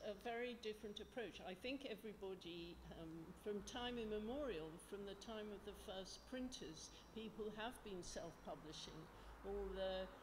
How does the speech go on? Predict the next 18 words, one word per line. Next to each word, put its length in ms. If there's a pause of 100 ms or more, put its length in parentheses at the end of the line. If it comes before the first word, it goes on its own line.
(160)
the 100 (140)
leaflets 640
and 100 (160)
booklets 800
that 100 (100)
were 260 (460)
published, 600 (160)
um, 220 (220)
down 280
the 220
ages 760
by 140 (140)
people 320
who 80
were 160
just 340
doing 300
it 100